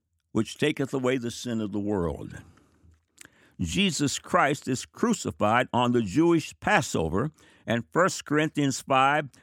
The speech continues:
verse seven reads, "Purge out therefore the old leaven, that ye may be a new lump, as ye are unleavened, for even Christ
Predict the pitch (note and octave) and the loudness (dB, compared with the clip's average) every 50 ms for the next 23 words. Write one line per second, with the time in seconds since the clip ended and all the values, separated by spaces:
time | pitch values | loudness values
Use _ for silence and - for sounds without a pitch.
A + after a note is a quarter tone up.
0 | _ _ - G2 C3+ E3 - - - - E3 F3+ F3 D3+ B2+ G#2+ F#2 F#2 F#2+ F#2 | _ _ 0 2 2 2 2 0 -2 0 2 2 2 4 2 2 2 2 2 2
1 | F#2 A#2 C3 - - - _ _ _ _ - - G#3 A#3 - A3 F#3 F3+ E3+ D#3 | 2 0 -2 -4 -12 -16 _ _ _ _ 2 4 4 4 4 4 4 4 4 4
2 | B2+ A2 D3 C#3+ C#3+ C#3 - C#3 C#3 C3 A#2+ B2+ B2+ - - D#3+ F3 D#3+ C#3 G#2 | 2 2 4 4 4 2 2 0 2 2 4 2 2 4 4 4 4 4 2 2
3 | A2 G#2+ A2+ A2 F#2+ F#2 C3 F3 F3+ E3 C3+ - _ _ _ _ _ - A#2+ A#2+ | 2 2 2 2 2 0 -2 -2 -4 -4 -6 -10 _ _ _ _ _ 0 0 2
4 | C3 F3 F#3+ E3+ F3 E3+ E3+ D#3 D#3+ E3+ E3 - D3 D3 C#3 C#3+ E3 A3+ B3 G3 | 2 0 2 4 4 4 4 4 4 4 4 4 4 4 4 4 4 4 4 4
5 | C#3+ A#2 A#2+ D#3 - - A2+ C3+ C#3 C3+ B2 B2 E3 F3 C3 A#2+ D3 D3 - - | 4 4 2 2 0 0 2 2 4 4 2 2 2 4 4 6 4 4 4 2
6 | F3+ F#3 F3 E3+ D#3+ C3+ G#2+ F2+ G#2 C3+ D3+ - C#3+ C#3+ - - F3+ G3 F3 E3+ | 2 2 2 4 4 4 4 2 0 -4 -2 0 0 0 2 2 0 2 0 0
7 | E3 D3 - - - E3 F3+ F#3 G#3 E3+ - - | -2 -2 -4 -2 2 4 4 4 2 0 -4 -4